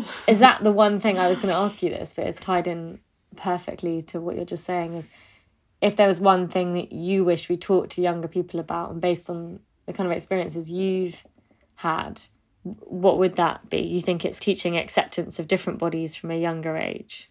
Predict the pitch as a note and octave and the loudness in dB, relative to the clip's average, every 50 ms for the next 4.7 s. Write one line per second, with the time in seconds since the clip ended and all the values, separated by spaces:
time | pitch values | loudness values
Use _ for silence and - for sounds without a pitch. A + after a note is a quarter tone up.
0 | _ _ F3 E3 D#3+ E3 D#3+ D#3+ D#3+ D#3+ D#3 - _ _ _ _ _ _ _ _ | _ _ -6 -4 -4 -4 -4 -4 -6 -8 -12 -14 _ _ _ _ _ _ _ _
1 | _ _ _ _ - - G3+ F#3 F3+ F3 E3+ - - E3+ D#3 E3+ E3+ E3 - F3+ | _ _ _ _ -2 0 2 2 2 0 -2 -4 -4 -4 -2 -2 -4 -2 -4 -4
2 | F3 E3+ D#3 - F3 E3+ - - - - F3 E3+ E3+ E3+ E3+ E3 E3+ E3+ E3+ E3+ | -4 -4 -4 -4 -4 -4 -4 -4 -4 -2 0 0 0 0 -2 -4 -6 -8 -10 -10
3 | E3+ E3 D#3+ - - - - E3 E3 E3 D#3+ D#3+ - - F3 F3 - F3+ F3 F3 | -10 -12 -14 -14 -14 -10 -10 -8 -8 -8 -10 -12 -8 -8 -8 -6 -4 -6 -6 -6
4 | - F3 E3 E3 E3 E3 E3 E3 E3 E3 E3 D#3 - | -6 -6 -4 -4 -4 -4 -4 -4 -4 -6 -8 -10 -12